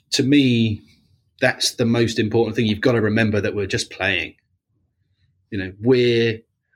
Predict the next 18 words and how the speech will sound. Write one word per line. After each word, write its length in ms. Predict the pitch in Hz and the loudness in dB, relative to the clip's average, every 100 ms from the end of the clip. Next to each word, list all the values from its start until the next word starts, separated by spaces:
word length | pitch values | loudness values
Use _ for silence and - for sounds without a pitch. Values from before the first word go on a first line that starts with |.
| _ _ | _ _
ninety-nine 600 | - 147 147 139 131 123 | -2 2 2 2 2 2
percent 260 | 110 131 107 | 0 -2 -2
of 60 | |
people 200 | 120 107 | 0 -2
who 60 | 101 | -2
buy 220 | 98 98 | -2 -2
bikes 360 | 101 98 98 - | 0 -2 -2 -4
are 160 | 104 98 | -2 0
not 400 | 98 101 95 - - | 2 2 0 -6 -2
trying 300 | 117 104 95 | 0 2 0
to 100 | 101 | 0
get 380 | 101 92 87 _ _ _ | 2 0 -2 _ _ _
the 160 | - 104 | -2 0
nth 360 | 110 104 - 98 | 2 0 -4 -2
watt 540 | 98 95 - - - _ _ _ - | 2 0 0 -4 -4 _ _ _ -4
to 220 | - 98 - | -2 -2 0
beat 580 | 113 98 95 - - - _ _ - - _ _ _ _ - | 0 0 -2 0 0 -4 _ _ -20 -20 _ _ _ _ -6
somebody 760 | - 123 104 98 98 95 95 | 0 2 2 2 2 0 -4